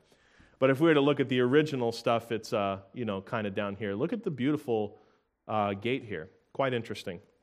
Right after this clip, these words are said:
This is a beautiful spot. This is where Peter was asked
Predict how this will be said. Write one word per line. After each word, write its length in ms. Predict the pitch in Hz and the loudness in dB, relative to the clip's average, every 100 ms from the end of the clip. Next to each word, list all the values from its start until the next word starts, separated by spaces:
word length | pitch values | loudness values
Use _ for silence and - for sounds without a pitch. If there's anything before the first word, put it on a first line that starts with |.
| _ _ _ _ _ _ _ _ _ _ _ _ _ _ _ _ _ | _ _ _ _ _ _ _ _ _ _ _ _ _ _ _ _ _
This 140 | 110 | -10
is 80 | 123 | -2
a 60 | 127 | 0
beautiful 340 | 131 147 147 | 4 4 2
spot. 300 | 135 143 147 | 2 6 6
This 160 | 127 120 | 4 -4
is 140 | 120 | -2
where 100 | 131 | -2
Peter 500 | 120 139 135 139 135 135 | 0 0 2 2 0 -4
was 220 | 123 107 | -4 -2
asked 520 | 127 127 127 - - | 2 2 2 -4 -16